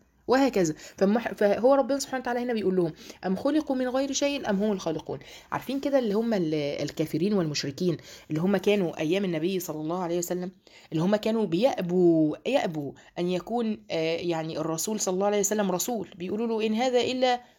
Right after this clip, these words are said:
بشر مثلنا"، يعني سبحان الله، "وما نزل، وما أنزل الرحمن من شيء، وما أنزل الله من شيء"، يعني إزاي؟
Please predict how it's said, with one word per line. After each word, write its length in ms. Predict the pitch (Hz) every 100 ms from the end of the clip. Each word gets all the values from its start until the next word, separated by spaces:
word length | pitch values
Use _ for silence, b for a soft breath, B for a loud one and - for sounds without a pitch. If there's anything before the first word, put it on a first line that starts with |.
| -
بشر 280 | 269 262
مثلنا"، 560 | 247 233 233 277 294 185
يعني 460 | 147 139 143 139 143
سبحان 280 | 151 190
الله، 100 | 202
"وما 220 | 214 220 226
نزل، 260 | 233 208
وما 280 | 214 226 233
أنزل 180 | 233 220
الرحمن 500 | 208 196 202 214 240
من 200 | 226 214
شيء، 320 | - 285 233 - _ b b -
وما 160 | 220
أنزل 180 | 220 214
الله 240 | 208 214 226
من 140 | 208
شيء"، 300 | 196 247 233
يعني 200 | 175 170
إزاي؟ 340 | 165 160 220